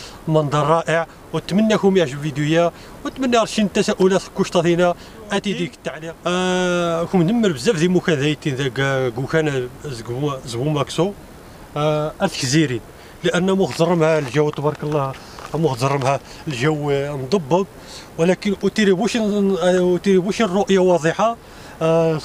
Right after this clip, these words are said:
الضبابة ثايتي الناس كويسة كلشي، لأن شنين نودس المرسى شرقي،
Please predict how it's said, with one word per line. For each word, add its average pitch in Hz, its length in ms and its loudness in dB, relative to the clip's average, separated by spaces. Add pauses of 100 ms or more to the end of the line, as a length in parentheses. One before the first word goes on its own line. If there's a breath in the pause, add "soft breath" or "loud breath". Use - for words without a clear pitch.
الضبابة 156 360 0
ثايتي 156 260 -4
الناس 151 140 -6
كويسة 147 460 -6
كلشي، 175 320 -2 (300 loud breath)
لأن 185 340 2
شنين 220 320 -2 (240)
نودس 185 580 2
المرسى 185 440 2
شرقي، 156 380 -2